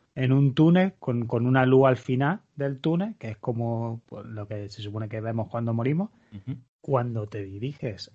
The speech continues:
Speaker 1: hacia la luz, sales a una isla, no sabes por qué, no sabes dónde estás, no sabes cómo has llegado, no sabes qué sucede, pero la isla está plagada de puzzles.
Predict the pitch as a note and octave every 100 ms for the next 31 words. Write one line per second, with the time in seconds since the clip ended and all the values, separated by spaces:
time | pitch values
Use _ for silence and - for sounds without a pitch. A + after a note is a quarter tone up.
0 | - A#2+ - G#2+ A2+ E3 D3 D3 - _
1 | _ - - C#3 C#3+ E3 - _ B2 A#2+
2 | B2+ B2+ D3+ D#3 D3+ G3 - _ _ -
3 | C3+ C3 - C#3 A#2+ - - G#2 - D3+
4 | F3 E3 B2 A#2+ C3+ C3 B2 A#2+ G#2 -
5 | D3+ E3 C#3+ A#2+ A#2 C3 B2 A2 G2+ G#2+
6 | D3+ D3 B2+ B2+ C3 C3 E3+ E3+ C3 A#2+
7 | A2+ C3 - D3+ C#3+ - G#2+ G2 A#2 C#3+
8 | C3 G#2 C#3 C#3 A#2+ G2+